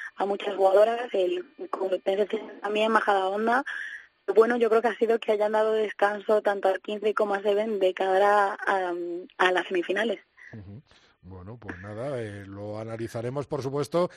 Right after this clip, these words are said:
Speaker 2: y estaremos muy pendientes a través de la pantalla, ya que, eh, estos partidos, eh, por lo menos de la Liga Iberdrola y de la fase de ascenso de este fin de
Speaker 1: <laughs>
Speaker 2: semana,
Speaker 1: No nos
Speaker 2: se
Speaker 1: va a tocar.
Speaker 2: juegan todos a puerta cerrada. ¿Algo más, Lorena?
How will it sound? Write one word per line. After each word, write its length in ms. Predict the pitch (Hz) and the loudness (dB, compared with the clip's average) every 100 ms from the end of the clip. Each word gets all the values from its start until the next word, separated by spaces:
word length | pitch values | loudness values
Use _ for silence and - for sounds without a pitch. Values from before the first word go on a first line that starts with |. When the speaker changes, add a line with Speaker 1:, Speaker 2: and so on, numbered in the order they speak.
| - - | -20 -16
Speaker 2:
y 80 | 123 | -10
estaremos 460 | 131 127 139 165 160 | -8 -6 -6 -6 -4
muy 160 | 170 | -4
pendientes 480 | 151 160 160 165 185 | -2 -2 -2 -2 2
a 100 | 175 | 2
través 260 | 190 143 151 | 2 0 2
de 80 | 170 | 2
la 140 | 160 | 2
pantalla, 460 | 135 131 196 170 120 | 0 2 2 2 0
ya 200 | 135 123 | -2 0
que, 280 | 151 156 - - _ 110 | 0 -2 -6 -20 _ -12
eh, 180 | 113 123 | -8 -6
estos 260 | - 143 | -4 -4
partidos, 500 | 147 131 147 156 147 | -2 -2 0 0 0
eh, 180 | 143 131 117 - | 0 -2 -4 -6
por 160 | 131 | -4
lo 80 | 127 | -2
menos 260 | 139 143 - | -4 -6 -4
de 120 | 143 | -2
la 80 | 151 | 0
Liga 200 | 143 147 | -2 -2
Iberdrola 500 | 139 127 131 131 131 - - - - | -4 -4 -6 -6 -8 -14 -20 -20 -12
y 60 | |
de 100 | 113 | -6
la 100 | 120 | -6
fase 280 | 113 123 131 | -4 -4 -4
de 120 | 120 | -4
ascenso 380 | 113 - 135 151 | 0 0 2 -2
de 80 | 135 | -2
este 160 | - 120 | -4 -8
fin 100 | 131 | -6
de 100 | 127 | -4
Speaker 1:
<laughs> 0 | |
Speaker 2:
semana, 200 | 220 214 | 0 2
Speaker 1:
No 60 | |
nos 80 | 196 | 2
Speaker 2:
se 60 | 190 | 2
Speaker 1:
va 20 | |
a 20 | |
tocar. 140 | 147 147 | 2 2
Speaker 2:
juegan 200 | 143 131 | 0 0
todos 280 | 151 156 | 0 2
a 80 | 131 | -2
puerta 280 | 131 120 127 | -4 -4 -4
cerrada. 420 | 123 110 98 87 - - - - | -6 -10 -12 -16 -20 -20 -20 -6
¿Algo 220 | 139 156 | -2 2
más, 220 | 180 190 | 4 4
Lorena? 480 | 156 165 196 156 98 | 4 2 2 -2 -6